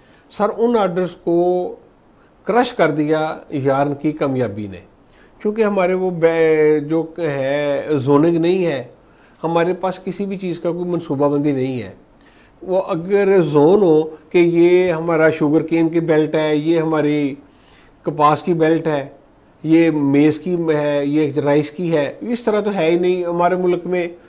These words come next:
जिस तरह देखें ना सर, कहीं लूमें लगी हुई हैं, कहीं, अ, प्रिंटिंग हो रही है, उसके साथ ही बर्फ़ का कारखाना लगा हुआ है। जिस तरह ये सर वो है ना, अम, खिचड़ी पकी हुई,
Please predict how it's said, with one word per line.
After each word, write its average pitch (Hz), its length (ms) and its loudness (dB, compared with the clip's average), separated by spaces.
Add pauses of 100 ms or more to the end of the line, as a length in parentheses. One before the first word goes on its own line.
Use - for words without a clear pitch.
(380)
जिस 180 180 -2
तरह 190 140 2
देखें 180 240 0
ना 214 140 -2 (340)
सर, 196 160 4
कहीं 185 260 2
लूमें 170 260 2
लगी 185 200 0
हुई 202 200 0
हैं, 131 220 -6 (1400)
कहीं, 180 140 2
अ, 160 100 -2 (540)
प्रिंटिंग 151 400 0
हो 196 120 4
रही 156 240 2
है, 135 300 -2 (200)
उसके 180 240 -2
साथ 156 320 2
ही 175 60 0
बर्फ़ 143 260 0
का 151 100 -4
कारखाना 170 420 0
लगा 160 240 2
हुआ 143 240 0
है। 104 140 -14 (680)
जिस 196 200 -2
तरह 202 160 2
ये 196 260 4
सर 208 220 -2
वो 202 160 0
है 160 280 -4
ना, 233 160 0
अम, 175 600 -8
खिचड़ी 185 280 0
पकी 185 240 -4
हुई, 147 320 -2